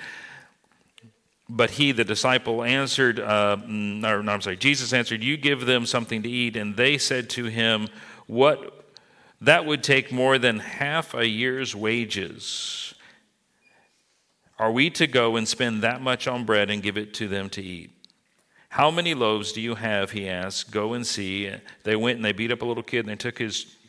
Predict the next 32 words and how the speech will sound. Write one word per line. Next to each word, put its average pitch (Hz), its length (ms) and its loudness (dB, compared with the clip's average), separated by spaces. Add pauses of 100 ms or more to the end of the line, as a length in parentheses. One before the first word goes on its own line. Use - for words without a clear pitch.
(180)
food, 117 440 0 (360)
and 110 120 0
they 113 100 4
came 117 200 0
back 113 220 4
and 113 100 0
they 110 80 2
said, 113 220 2
"We 120 80 2
got 107 180 0
five 131 380 0
loaves 113 360 2
and 107 140 -6
two 135 180 -4
fish." - 600 -4 (1120)
Then 120 160 0
Jesus 135 400 -2
directed 123 440 2
them 117 240 2
to 113 100 0
have 113 320 2
all 117 220 0
the 131 40 -6
people 123 240 -6
sit 117 220 -6
down 107 300 0 (340)
in 117 380 0
groups 101 480 -2
on 110 260 -4
the 117 80 -2
green 110 300 -2
grass, 90 480 0